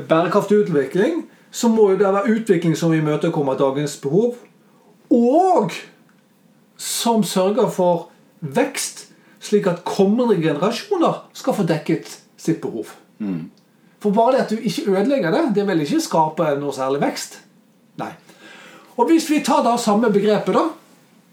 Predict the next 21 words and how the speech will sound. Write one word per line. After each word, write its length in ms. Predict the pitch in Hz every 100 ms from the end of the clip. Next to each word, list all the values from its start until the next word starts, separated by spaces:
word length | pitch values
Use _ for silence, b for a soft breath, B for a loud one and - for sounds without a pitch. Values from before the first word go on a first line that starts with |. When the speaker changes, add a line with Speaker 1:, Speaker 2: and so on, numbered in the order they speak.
| _ _ _
Speaker 1:
så 260 | - - 320
kan 200 | - 233
vi 120 | 233
da 100 | 202 180
altså 320 | 175 180 185
si 220 | - 208
det 160 | 214 165
at 160 | 160
det, 140 | 170 170 180 - -
det 340 | - 165 214
er 100 | 190
altså 380 | 180 170 185 202
en 80 | 202 -
utvikling 880 | 359 302 - 175 - 160 381 403 - _ _ _ _ _ _ _ b b b b b b b b _
som 1000 | - - - - 214 220 220 277 311 294 - _
s-, 420 | - - - 202 220
sørger 600 | - 202 185 190 233 170
for 260 | 202 180
at 320 | 165 - - 160 120 -
dagens 520 | - 330 226 156 147 -
behov 440 | - 202 320